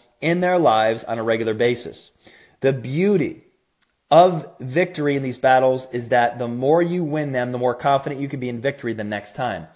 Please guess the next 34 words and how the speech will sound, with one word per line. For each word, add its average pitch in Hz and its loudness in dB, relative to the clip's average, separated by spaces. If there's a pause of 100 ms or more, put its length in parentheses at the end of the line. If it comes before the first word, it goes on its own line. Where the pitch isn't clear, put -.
(220)
Eventually, 147 0
we 127 -4
learn 127 -2
to 127 -8
operate 156 -4
in 123 -8
victory. 120 -2 (680)
I 156 6
don't 190 2
profess 170 2
to 160 -10
be 160 0
undefeated. 151 -2
None 156 -4
of 151 -4
us 147 -8
are. 135 0 (160)
Not 202 2
even 196 2
close. 165 2
In 139 -6
fact, 156 2
some 208 -2
of 220 0
the 196 2
lessons 165 2
I've 139 2
learned 165 -2
came 160 -4
from 131 -6
weeks, 180 -2
months, 165 0
and 143 -6
in 139 -8